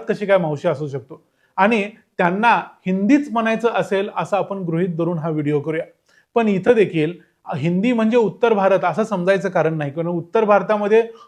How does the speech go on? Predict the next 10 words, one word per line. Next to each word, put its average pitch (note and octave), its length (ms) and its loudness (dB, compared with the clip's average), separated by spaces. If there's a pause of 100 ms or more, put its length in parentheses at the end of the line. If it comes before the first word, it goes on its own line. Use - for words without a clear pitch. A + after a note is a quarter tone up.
भोजपुरी D#3+ 500 2
आहे, E3 280 2
बुंदेली F3+ 460 2
आहे, D#3+ 340 0
गढवाली F#3 440 2
आहे, D#3 240 2 (260)
अशा G3 200 0
कितीतरी C#4+ 560 -2
भाषा A3+ 340 0
आहेत D3+ 260 6